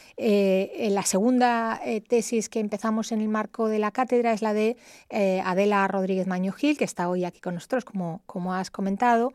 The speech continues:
sobre la protección frente a la discriminación por motivos de orientación sexual e identidad de género, que también focaliza especialmente en el plano europeo y muy particularmente el de la Unión Europea. Y, y en la tercera es la de, de Rocío María Pozo Tomás,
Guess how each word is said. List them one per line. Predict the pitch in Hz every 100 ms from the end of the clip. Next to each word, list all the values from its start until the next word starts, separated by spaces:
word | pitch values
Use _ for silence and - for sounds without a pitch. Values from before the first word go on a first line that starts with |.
| - - - -
sobre | - 240 254
la | 254
protección | 208 196 185 277 269
frente | 269 226 202
a |
la | 196
discriminación | 185 - 196 185 - 220
por | 226 208
motivos | 196 214 226
de | 220
orientación | 196 180 170 208 202
sexual | 226 - 233 240
e |
identidad | 190 175 175 185
de | 185
género, | 262 247 269
que | 269
también | 196 240 220 214 214
focaliza | 254 208 196 208 196
especialmente | 180 - 208 202 190 190 220 226 - - _
en | 220 208
el | 190
plano | 185 214 226
europeo | 254 262 254 226 220 233 - -
y | 240
muy | 220 240
particularmente | 208 196 190 185 185 190 214
el |
de | 196
la | 175
Unión | 165 180 170
Europea. | 165 165 - 175 156 _ - - - - _
Y, | - 240 226 220 214 208 226
y | 254
en | 226
la | 214
tercera | 214 214 269 285
es | 277
la | 277
de, | 262 233 208 190 190 220
de | 185 196
Rocío | 190 185 247 233 202 196
María | 190 202 247 240
Pozo | 233 - 220
Tomás, | 226 277 349 -